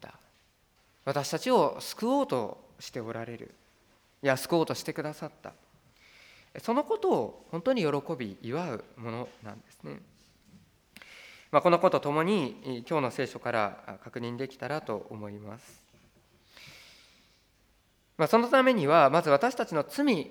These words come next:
ということを、まあ、最初に少し考えておきたいと思います。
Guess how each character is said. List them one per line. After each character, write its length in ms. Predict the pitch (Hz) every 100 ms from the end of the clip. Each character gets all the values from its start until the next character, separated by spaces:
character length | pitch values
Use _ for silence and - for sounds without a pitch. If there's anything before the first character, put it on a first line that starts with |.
| -
と 80 | 143
い 80 | 135
う 40 |
こ 120 | 135
と 140 | 127 123
を、 420 | 165 135 110 -
ま 80 | 131
あ、 20 |
最 140 | 123 127
初 120 | 139
に 80 | 120
少 200 | - 160
し 80 | -
考 100 | 127 131
え 60 | 135
て 100 | 113
お 60 | 107
き 100 | -
た 160 | 139
い 80 | 127
と 80 | 110
思 180 | 104 107
い 60 |
ま 200 | 104 101
す。 260 | - -